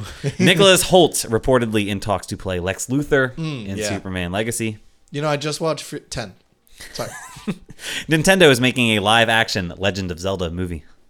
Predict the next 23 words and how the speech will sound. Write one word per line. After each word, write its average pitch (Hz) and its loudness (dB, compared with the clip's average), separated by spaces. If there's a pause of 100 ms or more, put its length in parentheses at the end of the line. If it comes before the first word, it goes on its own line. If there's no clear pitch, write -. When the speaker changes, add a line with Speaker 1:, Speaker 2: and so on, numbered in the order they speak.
Speaker 1:
Ten, 190 -6
twelve. 214 -6 (960)
Speaker 2:
The 113 -2
Bear 135 6
renewed 107 0
for - -14
season 90 -10
three. 85 -8 (160)
Speaker 1:
Thirteen. 196 0 (1120)
Speaker 2:
Jake 160 2
Gyllenhaal's 156 4 (140)
Roadhouse 143 4
remake 107 -2 (120)
might 123 0
skip 117 -2
a 110 -6
theatrical 127 -2
release, 110 -4 (500)
suffering 110 -4
from 104 -4
intense 92 -8
behind-the-scenes 92 -12
drama. 120 -10